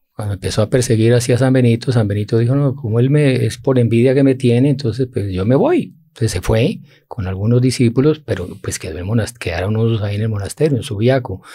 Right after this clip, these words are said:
Y ahí fue, y ahí fue que construyó Monte Cassino, que hasta hoy en día existe, es un monasterio gigantesco.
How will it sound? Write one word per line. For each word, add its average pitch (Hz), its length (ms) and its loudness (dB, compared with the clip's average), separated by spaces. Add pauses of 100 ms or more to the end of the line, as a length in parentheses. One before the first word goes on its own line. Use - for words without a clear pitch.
(380)
Y 101 100 -6
ahí 104 180 0
fue, 185 440 4
y 131 100 0
ahí 104 120 2
fue 120 220 2
que 127 200 2
construyó 113 520 0
Monte 120 400 2
Cassino, 135 480 0
que - 80 -10
hasta - 200 -8
hoy 98 140 -4
en 110 80 -2
día 113 140 2
existe, 143 480 -4
es 98 60 -8
un 110 100 -4
monasterio 107 420 -4
gigantesco. 104 800 -4